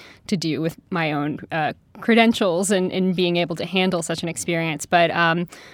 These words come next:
my friends Rena Tom and, uh, Brian Boyer ran the space in Brooklyn called Makeshift Society.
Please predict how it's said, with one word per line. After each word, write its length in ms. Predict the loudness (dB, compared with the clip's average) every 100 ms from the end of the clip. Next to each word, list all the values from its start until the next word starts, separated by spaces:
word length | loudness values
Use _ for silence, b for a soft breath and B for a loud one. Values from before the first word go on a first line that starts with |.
| B B
my 160 | 0 0
friends 580 | 0 2 4 6 4 2
Rena 280 | 2 2 0
Tom 560 | 0 2 4 4 2
and, 320 | 0 0 2 0
uh, 240 | 0 0
Brian 380 | 2 2 2 2
Boyer 580 | 2 2 4 4 2 0
ran 440 | 0 2 2 0
the 60 | -2
space 360 | -4 -6 -4
in 100 | -6
Brooklyn 320 | -6 -6 -8
called 240 | -6 -6 -4
Makeshift 520 | -2 -2 -4 -6 -6
Society. 680 | -10 -8 -4 -4 -2 -4